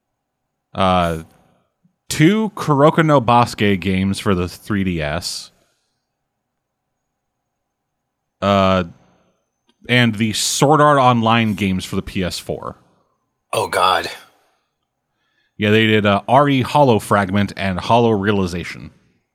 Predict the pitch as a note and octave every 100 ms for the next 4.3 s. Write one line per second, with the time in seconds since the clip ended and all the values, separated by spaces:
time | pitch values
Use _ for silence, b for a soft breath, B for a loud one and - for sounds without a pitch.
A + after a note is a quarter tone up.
0 | _ - C3+ C#3 C3+ F3 E3 B2+ D3 C#3
1 | C3+ - A#2 A#2 B2+ C3 B2+ A#2 F#2+ F#2+
2 | - F#2 E2 G#2 G2+ - F2+ - - A2
3 | E2+ - G2+ G2+ G2+ A#2 A#2+ - F#2+ F2
4 | - F2 F2